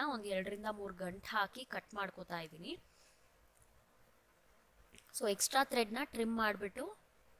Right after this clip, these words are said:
ಗ್ಲೂ ಮಾಡಿದ್ರೆ ಈ ಡಿಸೈನ್ ಫಿನಿಶ್ ಆಗತ್ತೆ.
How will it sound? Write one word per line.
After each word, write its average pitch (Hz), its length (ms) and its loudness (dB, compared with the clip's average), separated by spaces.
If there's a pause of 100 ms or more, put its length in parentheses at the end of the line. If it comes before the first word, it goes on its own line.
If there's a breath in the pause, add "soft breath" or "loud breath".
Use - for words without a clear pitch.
(380)
ಗ್ಲೂ 240 240 -2
ಮಾಡಿದ್ರೆ 233 720 0
ಈ 202 140 -8
ಡಿಸೈನ್ 202 400 0
ಫಿನಿಶ್ 190 360 -2
ಆಗತ್ತೆ. 156 340 -6